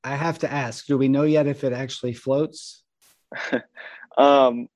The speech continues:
Speaker 2: Mister Stryker, uh, our autos teacher, and Mister Gudashaw,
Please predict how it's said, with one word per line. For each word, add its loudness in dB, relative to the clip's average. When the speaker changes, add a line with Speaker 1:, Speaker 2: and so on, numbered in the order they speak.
Speaker 2:
Mister -4
Stryker, -2
uh, -4
our 2
autos -2
teacher, -6
and -8
Mister -12
Gudashaw, -4